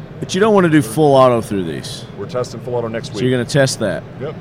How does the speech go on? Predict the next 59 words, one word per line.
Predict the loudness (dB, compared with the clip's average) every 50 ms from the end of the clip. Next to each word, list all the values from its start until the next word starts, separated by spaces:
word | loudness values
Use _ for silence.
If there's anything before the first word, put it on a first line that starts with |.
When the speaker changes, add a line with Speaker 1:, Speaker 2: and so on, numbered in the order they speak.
| -14 -16 -14 -8
Speaker 1:
I | -4 0
would | 0 0 0
think | 0 -2 -4 -4 -6
full | -4 -2 0
auto | 2 4 4 4 4
would | 2 0 -2 0
get | 2 2 2 2
it | 2 0
on | 0 -2 -2 -2
up | -2 -4 -4 -6 -4
there | -4 -2 -2 -2 -4
to | -6 -6 -6 -4 -4 -4 -6 -8 -10 -14 -16 -16 -14 -10
Speaker 2:
We | -8 -6
hope | -6 -6 -6
so. | -6 -8 -8 -8 -10 -14 -16 -16 -16 -16 -16 -10 -6
We | -2 0
Speaker 1:
to | 0
Speaker 2:
wanna, | 0 0 0
we | 0 -2
wanna | -2 -4 -4
find | -4 -4 -2
out | -2 -2
what | -2
Speaker 1:
the | -2
Speaker 2:
the | -4
limits | -4 -4 -6 -6 -4
are, | 0
Speaker 1:
So | 2
you | 4 4 4
Speaker 2:
right? | 4
Speaker 1:
wanna, | 4 4 4
you | 4 2 4
wanna | 4 2 0 0
find | 2 0 0 2 0
the | 0
breaking | 0 0 0 0 -2 -4 -4
point. | -4 -6 -4 -2 -2
Speaker 2:
Oh, | 0
yeah, | 0 -2 -4 -4
yeah. | -6 -6 -8 -8 -10
We're | -10 -12 -12 -12
gonna | -12 -12 -14 -14 -14 -12 -10
know | -8 -8
where | -6 -6 -6 -6
it's | -6 -6 -4
at. | -4 -4 -4 -6
There's | -8 -8 -8 -8
science | -4 -2 -2 0 0 0
that | 0
says | 0 -2 -2 -4
it | -6 -10
should | -10 -6 -4
be | -4
able | -4 -4
to | -6 -10
do | -10
something, | -10 -10 -10 -10 -10 -10 -10 -8
but | -6 -4 -4
Speaker 1:
Yeah. | -4 -6 -6